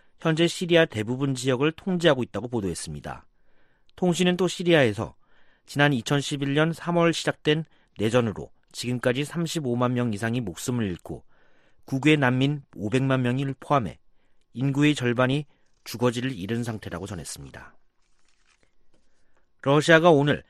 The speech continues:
아프가니스탄에서 정권을 재장악한 탈레반 대표단이 참석하는 국제회의를 모스크바에서 개최합니다. 이날 회의에는 중국,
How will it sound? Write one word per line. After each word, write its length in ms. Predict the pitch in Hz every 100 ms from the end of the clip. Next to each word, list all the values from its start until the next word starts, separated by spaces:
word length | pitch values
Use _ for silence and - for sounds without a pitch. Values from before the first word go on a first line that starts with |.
| _ - -
아프가니스탄에서 800 | 123 - - 160 156 156 143 165
정권을 520 | 165 113 117 147 156
재장악한 640 | 156 135 135 131 - 156 160
탈레반 520 | - 190 175 170 170
대표단이 440 | 123 123 131 131
참석하는 560 | 135 110 101 - 107 123 - _ - -
국제회의를 800 | - 127 - 156 139 139 135 165 147
모스크바에서 720 | 95 120 - - 143 135 127
개최합니다. 680 | 135 117 - 76 71 - - _ _ _ _ _ _ _ _ _ _ _
이날 320 | 139 156 160 156
회의에는 540 | 160 151 147 131 76 - _ _ _ -
중국, 400 | - 151 123